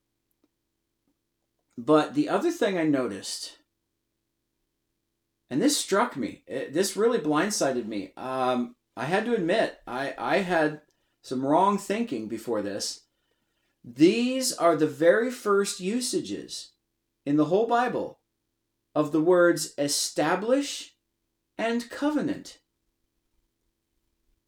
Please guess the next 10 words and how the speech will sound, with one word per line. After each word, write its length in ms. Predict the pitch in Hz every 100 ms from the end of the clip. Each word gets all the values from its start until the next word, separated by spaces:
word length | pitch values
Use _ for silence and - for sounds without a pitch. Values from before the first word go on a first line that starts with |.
| _ _ _ _ _
I 240 | 202 285 262
just 560 | - 214 220 247 -
realized 580 | 254 320 285 170 117 -
for 120 | -
the 100 | 190
first 400 | 202 233 269 -
time 220 | 247 226
in 100 | 214
my 140 | 202 196
life, 480 | 214 254 190 185